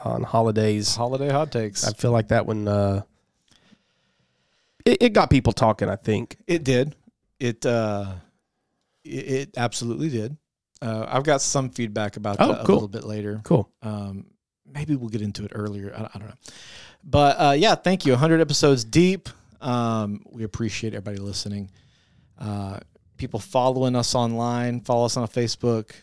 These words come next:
Speaker 2: Uh, honestly, you know, we, we thought whenever we started this thing that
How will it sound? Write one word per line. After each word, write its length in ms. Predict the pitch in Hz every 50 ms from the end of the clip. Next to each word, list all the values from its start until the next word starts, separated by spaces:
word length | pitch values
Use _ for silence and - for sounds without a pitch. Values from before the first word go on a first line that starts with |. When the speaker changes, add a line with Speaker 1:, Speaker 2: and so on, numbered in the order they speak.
| _ _ -
Speaker 2:
Uh, 320 | 127 113 110 110 107 104 - _ _ _ _ _ _ _ _ _ _ _ -
honestly, 420 | 156 170 220 214 - - 170 151
you 160 | 147 151 156
know, 360 | 151 151 143 139 107 - - _ _ _ _ _ _
we, 220 | - 151 151 160 165
we 160 | 160 170 190
thought 300 | - - 175 156 139 139
whenever 260 | 139 143 139 131 139
we 140 | 135 135 123
started 360 | - - 135 135 139 139 123
this 220 | 117 113 110 -
thing 300 | - 120 113 107 107 107 110
that 360 | 101 120 117 110 104 107 -